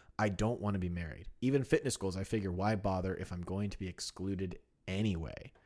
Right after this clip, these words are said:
So I included this question not because it's a shimmer of light in a dark world, but because it's,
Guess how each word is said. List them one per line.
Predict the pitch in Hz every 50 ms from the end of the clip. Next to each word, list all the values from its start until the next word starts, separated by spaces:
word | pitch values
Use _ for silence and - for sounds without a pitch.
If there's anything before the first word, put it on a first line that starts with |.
| - - - - - - - - - - - -
So | - 147 143
I | 143
included | 151 160 151 - - 247 254 269 196
this | 170 156 -
question | - 151 147 147 - 151 143 131 123
not | 127 151 180 -
because | 160 - - 127 120 113 110
it's | 110 - - 107
a | 98 95 95 95 92 98 - - - - - - - - -
shimmer | - - - - - 160 160 151 127
of | 123 110 98
light | 107 113 117 117 117 98
in | 117 107
a | 104 92
dark | 104 107 107 104 - 101
world, | 107 113 117 110 98 95 95 90
but | 98 107 92
because | 104 104 - 120 113 107 101 92
it's, | 110 - 110 107 - - - - - - -